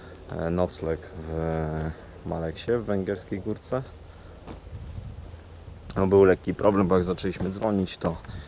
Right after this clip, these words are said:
się okazało, że jest jakaś impreza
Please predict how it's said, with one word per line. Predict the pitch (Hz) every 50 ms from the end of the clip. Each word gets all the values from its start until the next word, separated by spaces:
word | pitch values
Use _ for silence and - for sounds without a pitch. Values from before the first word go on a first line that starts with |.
| - -
się | - - - 87
okazało, | 82 - 92 82 87 90 87 85 85 87 82
że | 80 80 85 82 82 82 80 82
jest | 82 80
jakaś | 87 85 - 87 80 - - - - 80
impreza | 82 92 - 95 98 92 85 87 85